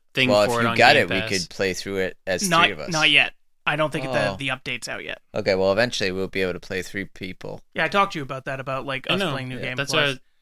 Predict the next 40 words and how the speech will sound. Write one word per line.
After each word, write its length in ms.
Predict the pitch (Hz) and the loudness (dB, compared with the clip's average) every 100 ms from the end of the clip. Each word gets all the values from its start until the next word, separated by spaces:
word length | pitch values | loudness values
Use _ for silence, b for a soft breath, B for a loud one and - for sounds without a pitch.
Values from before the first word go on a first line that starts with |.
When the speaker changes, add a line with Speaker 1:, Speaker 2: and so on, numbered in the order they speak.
| _ - | _ -4
Speaker 3:
Be 120 | 247 | -2
fun. 320 | - 262 160 _ _ _ _ - | 2 0 -2 _ _ _ _ -8
Speaker 2:
Yeah. 120 | - | -4
Speaker 3:
It 120 | 175 | -2
would 260 | 170 214 160 | 0 -2 -2
be, 140 | 156 | -8
'cause 420 | - 135 - - _ _ - | -6 -8 -10 -14 _ _ -12
it's, 360 | 139 - - - | -12 -12 -18 -16
it's 160 | 127 - | -14 -10
a 20 | |
good 160 | 190 190 | -10 -10
time. 260 | 135 147 - _ _ | -10 -12 -14 _ _
Speaker 2:
Yeah, 100 | - - | -8 -6
it's 140 | - | -6
actually 260 | 143 - - | -10 -10 -4
pretty 160 | - | 0
Speaker 3:
I 40 | 170 | 2
Speaker 2:
fun. 80 | |
Speaker 3:
like, 220 | 196 220 - _ | 2 0 -2 _
well, 200 | 220 170 | -4 -2
it's, 200 | 143 - _ - | -4 -10 _ -4
it's 200 | 175 208 | -2 0
an 100 | 214 | 0
okay 180 | 208 214 | 2 4
Speaker 1:
The 80 | |
graphics 500 | 208 185 185 165 135 | 8 8 8 6 2
Speaker 3:
game. 80 | 131 | 2
Speaker 1:
on 60 | 120 | 2
it 40 | |
look 200 | 113 117 117 | -2 -4 0
good 220 | 123 123 | -2 -2
for, 100 | 131 | -4
like, 200 | 120 113 | -2 -2
the, 100 | 127 | -4
I've 100 | 117 | -2
seen 160 | - 214 | -2 -2
the 80 | 151 | -4
trailer 420 | - 120 147 117 | -4 -2 -2 -2
for 280 | - 110 110 | -6 -14 -12
it. 120 | 117 | -8